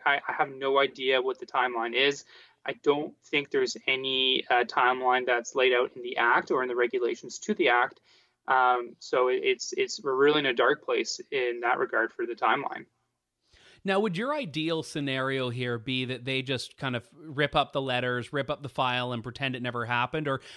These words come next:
Speaker 2: are you looking for a fight just to kind of make that point that what you do and, and what groups like you do,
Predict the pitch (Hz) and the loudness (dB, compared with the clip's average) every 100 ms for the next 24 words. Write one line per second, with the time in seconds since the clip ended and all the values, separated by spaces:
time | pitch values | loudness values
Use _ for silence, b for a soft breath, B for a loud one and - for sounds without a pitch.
0 | B 160 180 202 226 202 208 208 175 185 | B 0 0 0 -2 -2 -2 -4 -2 -2
1 | 156 - 147 147 127 147 - 151 151 135 | -2 -2 0 0 -4 -10 -8 -6 -4 -2
2 | 131 135 - 135 123 - 139 123 113 120 | -2 -4 -4 -4 -4 -4 -4 -2 -4 -6
3 | 120 131 135 139 139 123 127 127 127 117 | -8 -4 -4 -2 -4 -2 -2 -2 -2 -4
4 | 120 123 123 - 131 123 135 123 123 131 | -6 -6 -6 -6 -10 -8 -4 -4 -2 -4
5 | 120 117 113 | -4 -2 -4